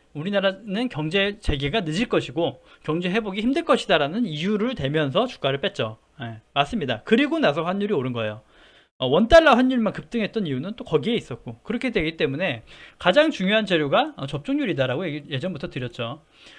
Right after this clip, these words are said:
어, 한 달 전부터 드렸던 것 같은데, 어, 접종률이 이렇게 올라와 주니까 주가가 반응했다라는 거죠. 어, 이제 뭐, 하-, 또 오늘 또 그것만 볼 것도 아니고 다른 지표도 봐야겠지만, 어,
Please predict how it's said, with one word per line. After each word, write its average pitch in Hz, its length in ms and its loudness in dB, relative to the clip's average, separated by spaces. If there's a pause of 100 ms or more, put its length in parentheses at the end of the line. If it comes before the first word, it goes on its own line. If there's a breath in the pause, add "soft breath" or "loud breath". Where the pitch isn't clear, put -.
(280 loud breath)
어, 123 120 -2
한 233 140 -2
달 311 100 6
전부터 160 280 0
드렸던 139 280 -6
것 143 80 -2
같은데, 117 420 -6 (400 loud breath)
어, 170 80 0
접종률이 254 440 0
이렇게 202 200 -2
올라와 190 360 6
주니까 131 680 -2
주가가 190 360 -2
반응했다라는 190 760 0
거죠. 120 380 -2 (280)
어, 139 260 0
이제 151 200 -2
뭐, 147 440 -6 (180)
하-, - 220 -12 (220)
또 220 120 0
오늘 208 240 2
또 208 140 -8
그것만 254 500 2
볼 160 180 -2
것도 - 220 -6
아니고 135 360 -4
다른 180 260 -4
지표도 143 320 -10
봐야겠지만, 127 720 -4 (640 loud breath)
어, 170 420 2